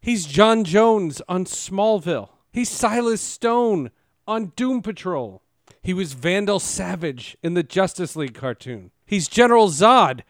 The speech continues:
in the new episodes of the Young Justice cartoon. He was on Cheers. He was on Knight Rider.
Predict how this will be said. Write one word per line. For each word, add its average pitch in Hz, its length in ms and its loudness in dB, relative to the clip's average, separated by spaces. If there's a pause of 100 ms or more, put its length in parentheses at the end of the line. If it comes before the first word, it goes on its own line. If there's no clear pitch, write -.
(140)
in 190 140 -2
the 196 80 0
new 226 260 0
episodes 202 640 -2
of 202 100 -4
the 220 120 -10
Young 254 300 -2
Justice 160 480 -2
cartoon. 123 560 -8 (300)
He 175 140 -8
was 175 140 -2
on 170 140 -2
Cheers. - 600 -12 (580)
He 214 160 -4
was 202 180 -4
on 190 280 -2
Knight 196 240 -2
Rider. 117 420 -6